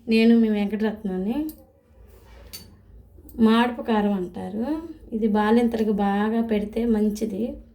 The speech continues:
ఆపరేషన్ చేసుకున్న బాలింతలైనా తింటే చాలా మంచిదండి. మా నాయనమ్మలు వండేవాళ్ళు, మా నాయనమ్మ కానీ మా అమ్మ కానీ వండి పెట్టేవాళ్ళు. ఇది మనం కూడా చూద్దాం,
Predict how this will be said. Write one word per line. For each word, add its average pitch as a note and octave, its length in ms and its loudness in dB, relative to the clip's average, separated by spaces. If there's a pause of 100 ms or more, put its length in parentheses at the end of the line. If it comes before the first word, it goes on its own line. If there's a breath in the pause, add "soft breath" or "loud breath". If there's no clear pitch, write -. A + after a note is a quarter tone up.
(800 soft breath)
ఆపరేషన్ A3 480 2
చేసుకున్న G3 440 -4 (280)
బాలింతలైనా G3 760 -2 (260)
తింటే G#3+ 320 2 (100)
చాలా G3 300 0
మంచిదండి. F#3 560 -6 (120)
మా G3+ 140 0
నాయనమ్మలు G3 500 0
వండేవాళ్ళు, F#3 600 -4 (960 soft breath)
మా G#3 160 2
నాయనమ్మ A3 400 4
కానీ G3+ 180 0 (100)
మా G3 120 0
అమ్మ G#3+ 200 0
కానీ G3+ 240 -4 (120)
వండి G#3 280 2
పెట్టేవాళ్ళు. F#3 500 -6 (100)
ఇది A#3 160 0 (1900)
మనం A3+ 260 8
కూడా B3 220 -4
చూద్దాం, F#3+ 280 -2